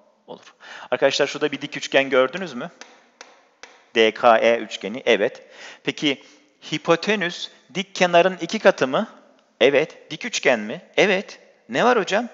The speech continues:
Kemal, otuz altmış doksan üçgenidir bu. Alfa kaç derece olmak zorunda? Otuz. Çünkü bir dik üçgende hipotenüs dik kenarın iki katıysa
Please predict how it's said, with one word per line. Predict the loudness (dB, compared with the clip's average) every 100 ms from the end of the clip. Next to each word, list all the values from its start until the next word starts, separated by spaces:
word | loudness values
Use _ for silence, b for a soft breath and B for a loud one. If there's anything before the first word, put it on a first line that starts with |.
| b b b -10
Kemal, | -2 2 2 2 -20 -20 b b b b
otuz | -8 -2 2
altmış | 2 2 -4
doksan | -2 -2 -4
üçgenidir | -2 -2 0 0 0
bu. | -2 -4 -10 0
Alfa | 2 4 4
kaç | 4 6
derece | 4 4 2
olmak | 2 -2
zorunda? | -2 -4 4 6 4 0 -20 -16 -12
Otuz. | -12 -14 -20 B B B
Çünkü | -8 -6 -6 -4
bir | -4
dik | -4 -8
üçgende | -4 0 0 0 -6
hipotenüs | -4 -4 -2 -2 -4 -10
dik | -12 -4
kenarın | 0 2 0 -2
iki | -10 -2
katıysa | -2 -2 -10 0 6 6 4